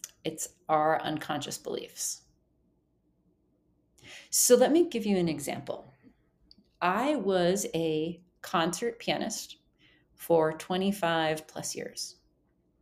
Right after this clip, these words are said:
I started out on that path,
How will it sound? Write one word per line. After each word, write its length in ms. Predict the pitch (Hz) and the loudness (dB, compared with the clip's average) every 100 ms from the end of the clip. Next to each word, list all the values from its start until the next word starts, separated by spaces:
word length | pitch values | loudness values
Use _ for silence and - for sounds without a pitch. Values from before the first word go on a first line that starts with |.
| _ _ _ _ _ - - - - | _ _ _ _ _ -4 -4 -4 -4
I 60 | |
started 380 | 165 - 175 175 | -2 2 4 6
out 200 | 170 175 | 6 6
on 140 | 170 | 4
that 200 | 160 151 | 0 -2
path, 420 | - 170 165 156 | -6 0 2 2